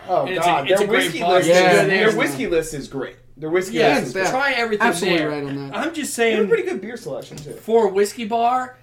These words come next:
Speaker 2: this is actually the kind of place that I wouldn't go with my boys drink whiskey. I would actually take, like, somebody post,
Speaker 1: Sure,
Speaker 2: post
Speaker 1: as a
Speaker 2: dinner on
Speaker 1: date.
Speaker 2: a date.
Speaker 1: Yeah,
Speaker 2: It's a
Speaker 1: absolutely.
Speaker 2: very, very
Speaker 1: Absolutely.
Speaker 2: beautiful bar.
Speaker 1: It's very datey.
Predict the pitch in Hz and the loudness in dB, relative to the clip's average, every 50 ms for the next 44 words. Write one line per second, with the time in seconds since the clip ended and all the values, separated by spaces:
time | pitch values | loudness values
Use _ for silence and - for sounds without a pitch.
0 | _ _ _ _ _ _ _ - 156 165 160 202 233 226 233 233 208 214 208 202 | _ _ _ _ _ _ _ -16 -14 -6 -2 -2 -2 -2 -4 -6 -4 -2 -4 -4
1 | 196 - 202 180 165 160 - 190 175 170 165 - - 175 175 175 170 - - 165 | -4 -8 -10 -10 -10 -10 -6 -4 -4 -4 -4 -6 -6 -8 -8 -8 -8 -10 -10 -8
2 | 156 151 147 _ - - 151 165 180 185 190 190 180 175 156 165 170 165 160 156 | -8 -8 -10 _ -10 -6 -4 -4 -2 -2 -2 -4 -4 -6 -8 -8 -6 -6 -6 -8
3 | 143 139 147 143 139 165 180 196 196 190 - - - 170 156 147 139 147 143 135 | -10 -12 -14 -14 -10 -6 -4 -4 -4 -4 -6 -8 -10 -10 -10 -10 -12 -14 -14 -14
4 | - - 139 135 135 - _ _ _ _ _ - _ _ - 165 175 208 226 214 | -14 -14 -16 -18 -18 -18 _ _ _ _ _ -20 _ _ -6 -2 0 2 2 2
5 | 185 170 170 160 - 165 156 143 - 160 156 151 147 139 139 - _ _ _ 160 | 2 0 -2 -4 -6 -10 -12 -12 -8 -8 -8 -8 -8 -10 -16 -20 _ _ _ -14
6 | 151 147 139 - 165 160 156 151 151 147 143 139 135 135 _ - - 170 175 170 | -12 -12 -12 -10 -10 -10 -8 -8 -8 -8 -8 -10 -12 -14 _ -14 -10 -8 -6 -6
7 | 160 - - 392 370 240 180 196 196 196 202 202 208 202 - - 170 160 160 - | -6 -6 -4 -2 -2 -2 0 2 2 2 2 2 0 0 0 0 -2 -2 -2 -2
8 | - 196 175 156 156 156 151 196 202 269 302 294 220 175 156 - - 175 175 160 | 0 0 0 0 -2 -4 -6 -6 -6 -4 -2 0 0 0 -2 -2 -2 -2 -2 0
9 | 170 175 160 156 226 202 175 - 185 180 180 185 185 180 180 175 170 160 151 - | -2 -4 -4 -4 -2 -2 -2 -2 -2 -2 -2 -2 -2 -2 -2 -4 -6 -8 -8 -6
10 | 180 165 160 165 165 165 165 156 151 139 127 120 117 113 113 - - 156 143 143 | -4 -2 -2 -2 -2 -2 0 0 0 0 -2 -2 -2 -4 -4 -6 -8 -10 -10 -6
11 | 160 151 139 135 - 180 180 185 190 190 180 175 165 147 - 170 165 156 151 151 | -6 -4 -4 -2 0 2 2 2 4 4 0 0 0 -4 -6 -6 -4 -4 -6 -6
12 | 147 139 151 156 | -8 -10 -12 -12